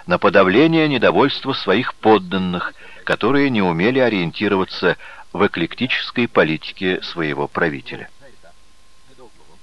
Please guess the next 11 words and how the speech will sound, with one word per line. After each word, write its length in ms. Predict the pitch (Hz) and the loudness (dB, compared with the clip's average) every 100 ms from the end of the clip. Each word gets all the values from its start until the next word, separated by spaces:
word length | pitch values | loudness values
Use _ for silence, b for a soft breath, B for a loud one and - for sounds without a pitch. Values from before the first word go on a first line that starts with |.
| - | -6
Казалось 480 | 87 78 107 107 90 | -4 2 2 2 0
бы, 120 | 98 | 0
Владимир, 560 | 85 85 76 120 120 - | 2 2 2 0 0 0
умирая, 600 | 85 76 76 98 127 135 B B B B | -2 0 2 2 2 -2 B B B B
мог 280 | 151 175 160 | -2 -2 2
быть 340 | 101 101 - - | 0 0 -6 -12
спокоен 720 | - 92 - 151 151 92 - - - B B - | -2 0 2 6 6 4 -2 -14 -20 B B -12
за 180 | 80 | -8
судьбу 380 | 82 101 87 82 | -4 -4 -4 -4
своего 380 | - 82 78 82 | -2 -2 0 0
дела. 340 | 78 71 62 | 0 -4 -6